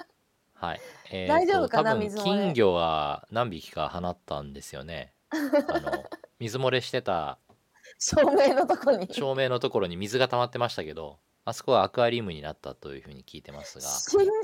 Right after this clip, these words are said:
Speaker 1: ゃうから、金魚。
Speaker 2: 大丈夫でしょ？電気も通ってるし。
Speaker 1: ほんと？
Speaker 2: うん。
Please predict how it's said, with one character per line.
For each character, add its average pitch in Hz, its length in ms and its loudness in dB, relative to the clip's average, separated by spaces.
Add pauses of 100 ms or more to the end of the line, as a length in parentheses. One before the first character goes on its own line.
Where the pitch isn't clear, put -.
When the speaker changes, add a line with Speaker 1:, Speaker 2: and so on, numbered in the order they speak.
(200)
Speaker 1:
ゃ 403 60 4
う 247 60 2
か 220 180 4
ら、 208 200 4
金 247 360 0
魚。 - 320 -2 (720)
Speaker 2:
大 165 160 -4
丈 180 120 -10
夫 143 40 -4
で 98 80 -2
し - 120 -8
ょ？ 73 100 -10 (260)
電 135 160 -4
気 110 140 -12
も 85 100 -8
通 98 140 -10
っ 90 80 -8
て - 120 -12
る 76 120 -10
し。 - 280 -16 (600)
Speaker 1:
ほ 349 160 2
ん 370 160 0
と？ 311 260 -8 (760)
Speaker 2:
う 90 40 -12
ん。 78 380 -14